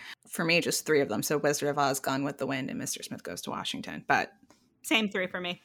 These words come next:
Speaker 1: I love this movie. Mister Smith Goes to Washington is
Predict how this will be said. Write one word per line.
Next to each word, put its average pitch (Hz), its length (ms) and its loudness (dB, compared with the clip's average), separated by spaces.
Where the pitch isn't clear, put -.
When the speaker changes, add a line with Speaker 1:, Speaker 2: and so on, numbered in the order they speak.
Speaker 1:
I 151 80 10
love - 180 4
this - 140 0
movie. - 360 -6
Mister 294 280 10
Smith 339 240 4
Goes 285 220 10
to 262 80 8
Washington 262 640 12
is 196 520 6